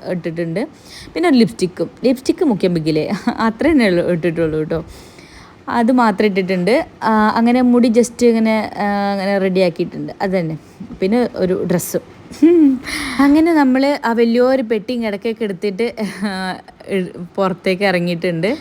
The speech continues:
നിങ്ങൾ വിചാരിക്കുന്നുണ്ടാവും, "ഒറ്റ ദിവസത്തിന് എന്തിനാ ഇത്രേ വലിയ പെട്ടിയൊക്കെ എടുത്തിട്ടുള്ളത്?" എന്നുള്ളത്.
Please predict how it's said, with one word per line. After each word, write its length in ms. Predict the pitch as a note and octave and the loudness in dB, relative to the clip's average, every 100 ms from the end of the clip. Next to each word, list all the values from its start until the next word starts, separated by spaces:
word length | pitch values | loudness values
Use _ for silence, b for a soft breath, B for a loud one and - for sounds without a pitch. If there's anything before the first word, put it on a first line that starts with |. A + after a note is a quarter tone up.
| - | 0
നിങ്ങൾ 200 | C4+ D4 | 2 4
വിചാരിക്കുന്നുണ്ടാവും, 680 | D#4+ C#4 B3+ A#3 B3+ B3 B3+ | 4 4 2 2 2 2 0
"ഒറ്റ 320 | C#4 C#4 - | -2 -2 -2
ദിവസത്തിന് 480 | D4+ C#4 B3+ A3+ B3+ | -2 -2 -4 -4 -2
എന്തിനാ 480 | B3 A#3+ B3+ C#4+ D4+ | 0 0 0 0 -2
ഇത്രേ 460 | D4 G#3+ B3 C4+ C#4+ | -2 -4 -2 0 0
വലിയ 280 | C4 A3+ | 0 0
പെട്ടിയൊക്കെ 540 | A3+ A3 F#3 - G#3+ G#3 | -2 -2 -6 -4 -4 -2
എടുത്തിട്ടുള്ളത്?" 680 | F3 D#3 E3+ F3+ E3+ E3 | -4 -6 -6 -4 -4 -2
എന്നുള്ളത്. 440 | F3 F3+ E3+ E3+ | -4 -4 -4 -4